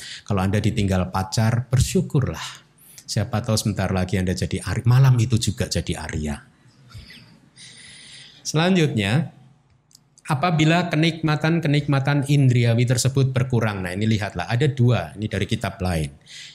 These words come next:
Kenikmatan indriawi berkurang dengan cara bagaimana? Cara yang pertama, kenikmatan indriawi tersebut menghilang.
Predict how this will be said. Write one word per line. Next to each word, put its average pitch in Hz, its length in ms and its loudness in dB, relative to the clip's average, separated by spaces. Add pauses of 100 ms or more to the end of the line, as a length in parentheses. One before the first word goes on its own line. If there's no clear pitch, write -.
(240)
Kenikmatan 175 640 2
indriawi 160 480 4
berkurang 156 640 0 (640)
dengan 135 320 0
cara 139 320 2
bagaimana? 113 560 2
Cara 190 320 0
yang 170 80 2
pertama, 117 640 -2 (320)
kenikmatan 170 800 0
indriawi 143 560 4
tersebut 143 640 0
menghilang. 110 560 2